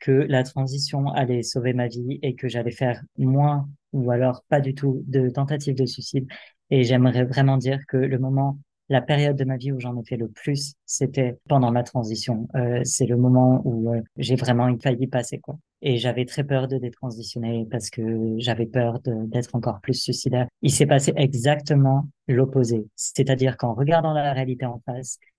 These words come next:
et en essayant juste de d'être en bonne santé, de, de gérer ma vie, eh ben, euh, je, je n'ai pas fait de tentative de suicide depuis plus d'un an.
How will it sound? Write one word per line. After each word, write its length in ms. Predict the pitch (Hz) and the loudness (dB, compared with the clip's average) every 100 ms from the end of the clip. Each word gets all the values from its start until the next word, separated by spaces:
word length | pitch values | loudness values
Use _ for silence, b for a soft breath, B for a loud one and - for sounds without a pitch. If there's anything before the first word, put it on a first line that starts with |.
| _ - | _ 0
et 140 | 127 | 4
en 120 | 123 | 4
essayant 560 | 127 - 139 131 127 127 _ _ _ | 2 2 2 4 2 -2 _ _ _
juste 300 | - 143 139 | -4 -4 0
de 480 | 135 127 123 120 117 - _ _ - | 2 2 0 -2 -4 -12 _ _ -10
d'être 300 | 143 139 143 | -2 -2 0
en 80 | 143 | -2
bonne 160 | 139 131 | -2 -2
santé, 600 | 143 131 143 143 139 139 | -4 -2 0 2 2 0
de, 120 | - | -6
de 180 | 139 160 | -8 -4
gérer 260 | 160 160 | -4 -2
ma 140 | 151 139 | 0 0
vie, 280 | 127 165 165 | 0 -4 -2
eh 100 | 143 | -2
ben, 220 | 143 135 | 0 0
euh, 320 | - 95 87 | -4 -10 -10
je, 120 | 165 170 | -10 -10
je 180 | 156 139 | -8 -4
n'ai 200 | 131 135 | -2 -2
pas 260 | 143 160 175 | -2 -4 -4
fait 420 | - 143 160 - | 0 0 2 -2
de 140 | 139 | -2
tentative 460 | 135 147 156 143 143 | 0 0 -2 -4 -4
de 120 | 139 | -4
suicide 380 | 135 131 - 123 | -4 -6 -6 -4
depuis 440 | 143 139 139 127 _ b b - | -2 -2 -2 -2 _ b b -4
plus 140 | 165 | 0
d'un 180 | 143 123 | 2 2
an. 200 | 120 135 | 0 -4